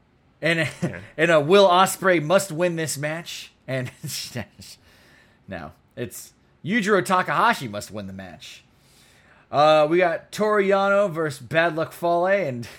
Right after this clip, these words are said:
Speaker 1: <laughs> you know, shenanigans are
Speaker 2: Yeah.
Speaker 1: abound when those two are in the ring together.
Speaker 2: Got some good chance here.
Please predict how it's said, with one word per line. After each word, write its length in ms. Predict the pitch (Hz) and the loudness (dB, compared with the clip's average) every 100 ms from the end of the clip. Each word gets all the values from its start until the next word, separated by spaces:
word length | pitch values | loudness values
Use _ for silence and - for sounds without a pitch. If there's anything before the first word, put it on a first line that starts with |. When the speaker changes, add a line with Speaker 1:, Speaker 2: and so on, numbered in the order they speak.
| - | -20
Speaker 1:
<laughs> 260 | _ 147 - | _ -14 -10
you 100 | 156 | -6
know, 220 | 156 156 147 | -2 -2 -4
shenanigans 760 | 139 143 131 147 147 139 131 | -10 -8 -6 -4 -4 -6 -4
are 280 | 131 117 113 | -4 -2 -4
Speaker 2:
Yeah. 80 | 107 | -4
Speaker 1:
abound 440 | 117 139 143 147 139 | -4 0 0 0 -4
when 120 | 143 | -6
those 240 | 139 127 | -4 -6
two 160 | 107 107 | -8 -10
are 40 | |
in 60 | 101 | -8
the 60 | 104 | -8
ring 140 | 104 | -10
together. 380 | 95 104 104 110 - - | -8 -8 -8 -10 -14 -14
Speaker 2:
Got 140 | 104 | -14
some 160 | - 87 _ | -14 -20 _
good 220 | - 117 - | -10 -8 -6
chance 300 | 113 110 101 | -8 -8 -8
here. 280 | 90 87 | -10 -12